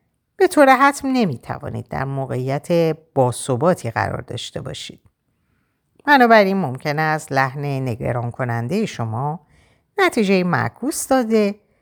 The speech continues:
و هراس او را از انتقاد و وانهادگی بیش از پیش تقویت کند.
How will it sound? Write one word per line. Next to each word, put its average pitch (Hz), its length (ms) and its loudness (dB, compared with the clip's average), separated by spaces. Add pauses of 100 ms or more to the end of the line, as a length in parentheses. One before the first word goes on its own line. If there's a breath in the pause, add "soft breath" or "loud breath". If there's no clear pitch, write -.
(260)
و 113 100 -4
هراس 151 600 -2
او 254 220 -2
را 147 300 0
از 123 260 -6
انتقاد 123 640 -4
و 131 220 -2 (360 soft breath)
وانهادگی 123 1300 -2 (360)
بیش - 260 -6
از 98 260 -6
پیش 262 300 -4
تقویت 127 640 0
کند. 104 320 -10